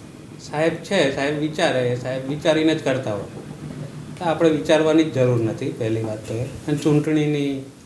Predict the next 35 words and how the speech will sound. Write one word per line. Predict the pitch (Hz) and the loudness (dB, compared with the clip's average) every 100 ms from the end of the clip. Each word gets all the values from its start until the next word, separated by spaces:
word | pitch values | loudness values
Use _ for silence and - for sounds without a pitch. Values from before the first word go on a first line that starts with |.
| - - - - | -20 -20 -20 0
કે | |
આ | 165 | 2
બધાની | 165 170 170 | 4 4 6
જરૂર | 165 143 135 | 6 4 2
નહીં. | 127 127 | 0 0
આપણે | 127 151 | 0 0
અહીંયા | 143 147 | 0 0
બધી | 147 147 | 0 0
પંચાયત | 139 135 143 - - | 0 0 0 -2 -2
કરીએ | 220 151 120 | 2 4 4
છીએ, | 120 - | 0 -2
ઠીક | 135 - | -4 -2
છે. | 123 107 - - - - - - - - - 127 | -4 -4 -6 -10 -12 -12 -12 -14 -14 -14 -10 -6
બધાને | 131 127 135 135 131 | -4 0 2 2 0
બી, | 135 | -2
એટલે | 135 - - 196 | -4 -8 -6 0
આપણે | 165 135 156 156 | 2 2 4 2
પંચાયત | 151 139 139 135 | 2 0 0 0
કર્યા | 139 139 | 0 0
સિવાય | 139 135 | 0 0
કંઈક | 135 - | -2 0
કામ | 131 127 | 2 2
કરવું | 123 123 123 | 0 0 2
જોઈએ | 117 117 | 0 -2
અને | 127 - - 131 135 | -4 -6 -10 -6 -2
પૈસા | 131 127 139 | 0 0 -2
કમાવા | 120 117 113 104 107 | 0 0 0 -2 -8
જોઈએ, | 104 101 - | -10 -8 0
મારું | 131 127 | 2 2
તો | 127 | 0
એવું | 123 120 | 0 0
માનવું. | 110 113 | -2 0
જે | 139 | 2
રીતે | 143 139 | 2 2
એ, | 131 131 135 | 0 0 0